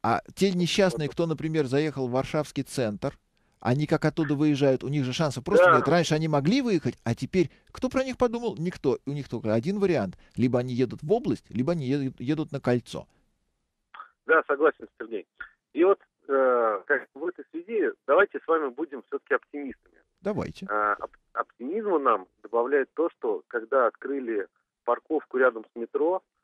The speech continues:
Speaker 2: мы все стали поворачивать налево вполне легально через Варшавку и уходить на внутреннее кольцо, на внутренний мкад,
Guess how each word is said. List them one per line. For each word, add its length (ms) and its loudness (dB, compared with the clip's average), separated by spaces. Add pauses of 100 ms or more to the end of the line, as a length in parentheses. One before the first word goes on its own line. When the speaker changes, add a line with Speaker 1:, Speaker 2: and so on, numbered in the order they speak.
(320)
Speaker 2:
мы 220 -4
все 240 0
стали 360 2
поворачивать 680 0
налево 580 0 (160)
вполне 360 -2
легально 580 -2 (200)
через 280 -6
Варшавку 680 -2
и 80 -12
уходить 500 -6
на 160 -4
внутреннее 560 -10
кольцо, 600 -10
на 200 -6
внутренний 440 -14
мкад, 300 -6